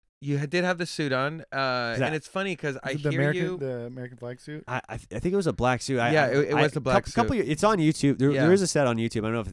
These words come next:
Speaker 2: that's the one, but I basically, I, you know, I, I host, I kinda M C at, at,
Speaker 1: Yeah.
Speaker 2: at Anchor Barn. It's kinda funny 'cause in, in comedy, sh-, you know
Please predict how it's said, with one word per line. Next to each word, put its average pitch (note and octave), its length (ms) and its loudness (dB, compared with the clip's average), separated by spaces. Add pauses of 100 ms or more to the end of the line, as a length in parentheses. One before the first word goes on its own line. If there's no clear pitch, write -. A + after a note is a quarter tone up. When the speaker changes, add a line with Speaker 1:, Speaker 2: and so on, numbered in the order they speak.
Speaker 2:
that's A2 220 -6
the G2+ 80 -6
one, G#2 220 -2
but G2 220 -6 (300)
I G#2+ 300 -2 (280)
basically, D3+ 360 2
I, A2 160 -4
you D3 120 -8
know, B2 40 -6
I, A2 100 -6
I A2 120 -8
host, C3 580 -6
I G#2+ 80 -8
kinda A2+ 320 -8
M A#2 160 -8
C A2 320 -4
at, G#2 160 -6
at, F#2 160 -10
Speaker 1:
Yeah. B2 240 -4 (160)
Speaker 2:
at A2 140 -4
Anchor B2 180 -4
Barn. A#2+ 160 2
It's A#2+ 80 -4
kinda D3 160 -4
funny B2+ 260 0
'cause G#2+ 320 -4 (800)
in, C3 220 -2 (240)
in C#3 100 -4
comedy, E3+ 480 2
sh-, - 240 -6
you C#3+ 220 2
know A2+ 240 2